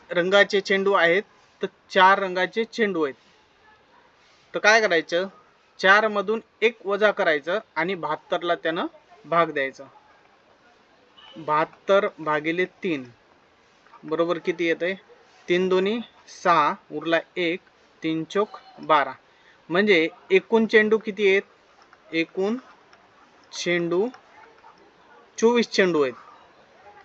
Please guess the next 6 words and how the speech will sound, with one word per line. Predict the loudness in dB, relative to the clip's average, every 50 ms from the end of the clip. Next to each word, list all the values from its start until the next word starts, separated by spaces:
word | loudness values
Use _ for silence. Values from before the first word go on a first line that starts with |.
| _ _ -20 -20 -20 -20 -20 -16 -4 -2
टोटल | -2 0 0 0 0 0
रंगाचे | 0 -2 0 0 -2 -2 -2 -6 -14 -18 -20 _ _ _ _ _ _ -6
वेगवेगळे. | -6 -4 -4 -4 -6 -6 -8 -12 -16 -18 -20 -20 -20 -20 -20 -20 -20 -20 _ _ _ _ -12 _
आपलं | -10 -8 0 2 2 2 2 0 -6 -20 _ -20 -20 _ -8
उत्तर | -8 -8 -2 0 4 4
आहे | 4 4 4 0 -2